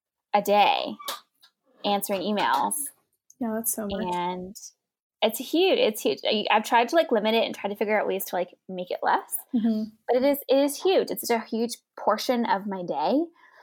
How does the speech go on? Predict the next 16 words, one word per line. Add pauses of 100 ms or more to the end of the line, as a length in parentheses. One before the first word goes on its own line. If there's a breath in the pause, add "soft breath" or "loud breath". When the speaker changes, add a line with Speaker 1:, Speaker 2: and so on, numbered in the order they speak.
(600 soft breath)
Speaker 1:
Um,
like,
if
you
think
of
a
traditional (120)
eight-hour
day, (580)
that
leaves
me,
what,
with,
like,